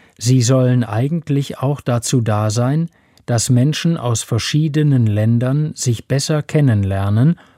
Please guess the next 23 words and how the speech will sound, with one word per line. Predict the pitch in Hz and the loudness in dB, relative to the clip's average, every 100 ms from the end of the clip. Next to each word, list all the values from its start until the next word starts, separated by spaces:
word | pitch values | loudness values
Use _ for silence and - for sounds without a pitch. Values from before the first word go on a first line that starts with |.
| _ - | _ -4
oder | 139 131 127 127 | 2 4 2 0
Freunde | - 156 160 120 95 | -2 0 2 2 0
werden. | 95 87 92 - _ _ _ _ _ _ - | -4 -8 -12 -16 _ _ _ _ _ _ -4
Rassismus | 117 110 - 147 - 156 160 - - | -2 0 0 0 0 -2 -2 -6 -4
darf | 123 123 | -2 -2
da | - 110 | -2 0
nicht | 113 147 - | 2 0 -4
vorkommen, | - 165 147 - 110 95 90 _ _ _ _ | -2 2 2 0 -4 -4 -8 _ _ _ _
betont | - 113 131 127 113 | -6 -2 2 2 2
das | 107 - | -4 -4
Internationale | - 131 127 117 110 - 117 110 113 110 104 | -2 -2 0 0 0 -2 0 2 2 0 0
Olympische | 104 117 127 135 117 117 | 0 2 2 0 -2 -4
Komitee. | - 117 110 117 - 101 - _ _ _ _ _ _ _ _ _ _ _ _ | -4 -2 0 0 -2 -4 -6 _ _ _ _ _ _ _ _ _ _ _ _
Nach | 135 127 - | 2 2 0
einem | 131 135 170 175 - | -2 0 2 2 0
Tag | 117 120 165 - | -2 -2 -6 -4
hat | 135 123 | -4 -2
auch | 123 123 | -4 -4
der | - 127 | 0 0
Deutsche | 110 113 113 - 127 | 2 0 0 -2 0
Olympische | 127 120 123 120 123 147 | 2 2 2 0 -4 -4
Sportbund | 120 - 160 156 - 113 104 | -4 -2 -2 -2 -2 -2 -2
gesagt, | - 101 107 95 - | -4 -4 -4 -6 -12